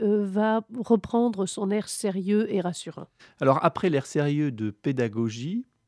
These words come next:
Speaker 2: parlons, parce que je ne sais pas, c'est comme ça en ce moment, euh, mes oreilles tintinabulent au, au mot disparu, de melting pot. Melting pot, c'est vieux, c'est daté, pourtant ça symbolisait cette Amérique du mélange.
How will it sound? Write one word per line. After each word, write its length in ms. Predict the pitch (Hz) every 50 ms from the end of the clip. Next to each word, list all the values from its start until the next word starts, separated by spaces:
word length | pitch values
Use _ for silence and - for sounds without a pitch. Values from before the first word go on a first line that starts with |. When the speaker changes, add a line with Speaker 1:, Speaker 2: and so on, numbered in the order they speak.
| _ _ _ -
Speaker 2:
parlons, 440 | - 156 139 131 131 143 160 185 202
parce 200 | - 147 131 -
que 240 | - - 143 131 123
je 100 | 117 135
ne 60 | 147
sais 160 | - - 143
pas, 180 | - - 135 156
c'est 140 | - - 143
comme 220 | - - 123 120
ça 100 | - -
en 80 | 156 147
ce 160 | - - -
moment, 320 | 127 123 123 139 165 196 196 - - - - - - -
euh, 220 | - 120 120 117 104
mes 220 | 120 127 127 120 143
oreilles 160 | 147 151 139
tintinabulent 640 | - 147 131 - 156 139 135 135 127 151 160 143 131
au, 220 | 123 120 117 117
au 180 | - 135 127 123
mot 160 | 131 147 151
disparu, 640 | 131 135 131 - - - 139 139 147 185 220 247 233 - - - - _ _ - -
de 240 | 123 143 - - -
melting 400 | 143 165 185 180 - 143 120 117
pot. 380 | - - 123 120 - - - -
Melting 380 | 143 147 156 - 147 135 127
pot, 260 | - - 170 175 170 -
c'est 480 | - - - - - - 135 123 120
vieux, 540 | 113 107 104 - 135 123 131 147 156 196 233
c'est 300 | - - - - 156 127
daté, 400 | 117 120 143 131 - - 202 208
pourtant 340 | 196 - 156 - - 180 175
ça 140 | - - 135
symbolisait 480 | - 151 139 135 139 139 139 127 156 160
cette 240 | - - 139 -
Amérique 420 | 147 143 139 143 139 139 156 143 131
du 140 | 117 131 123
mélange. 520 | 123 120 117 120 123 143 180 226 202